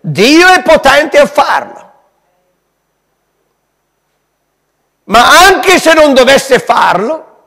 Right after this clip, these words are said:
in ogni caso noi non adoreremo la tua statua, in ogni caso noi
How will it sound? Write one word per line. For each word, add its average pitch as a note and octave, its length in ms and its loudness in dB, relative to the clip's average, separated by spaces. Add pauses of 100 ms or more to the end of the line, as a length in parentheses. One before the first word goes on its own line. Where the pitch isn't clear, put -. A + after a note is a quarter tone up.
(1040)
in D#4 220 2
ogni F4 360 2
caso A3 540 0
noi A#3+ 540 2
non C#4 280 2
adoreremo A3+ 680 2
la F#3+ 140 2
tua A#3+ 220 -8
statua, - 520 -6
in A3+ 140 -2
ogni D4 280 0
caso A3+ 440 0
noi G#3+ 360 0